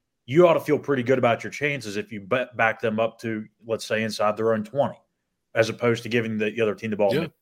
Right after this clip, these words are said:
Speaker 2: I mean
Speaker 1: So, I, I don't understand that, but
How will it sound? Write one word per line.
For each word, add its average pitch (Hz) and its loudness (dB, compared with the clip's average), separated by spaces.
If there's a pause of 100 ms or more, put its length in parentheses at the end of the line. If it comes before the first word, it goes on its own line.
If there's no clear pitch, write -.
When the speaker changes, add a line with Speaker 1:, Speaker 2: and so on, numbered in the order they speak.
(140)
Speaker 2:
I 117 6
mean 107 2
Speaker 1:
So, - -10 (360)
I, 131 2
I - 2
don't 165 4
understand 139 0
that, 131 -2
but 117 4